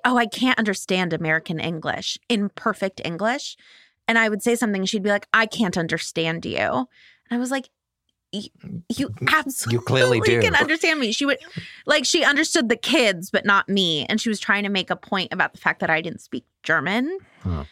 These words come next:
Speaker 1: And so it, it is the people who, like, don't know me and therefore, like, don't feel lovingly toward me that really are sometimes rude to me.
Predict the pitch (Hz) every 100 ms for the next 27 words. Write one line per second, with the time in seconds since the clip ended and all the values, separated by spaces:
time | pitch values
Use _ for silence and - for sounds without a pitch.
0 | _ _ _ _ _ _ _ _ - 262
1 | 294 294 294 - 277 302 330 254 277 277
2 | 269 254 254 240 233 196 180 - - _
3 | _ _ 220 202 196 - 208 190 180 165
4 | 156 160 170 175 170 160 160 165 147 160
5 | - - 165 170 - - 180 151 147 151
6 | 165 156 - _ _ _ 190 170 160 175
7 | 190 180 165 - 147 156 202 233 262 285
8 | - _ _ - 226 - 208 277 302 277
9 | - - 190 196 180 160 - - - 170
10 | 170 180 160 156 165 165 - _ _ _
11 | _ _ _ _ _ _ _ _ 262 311
12 | 285 190 - 180 160 160 160 160 156 156
13 | 165 220 262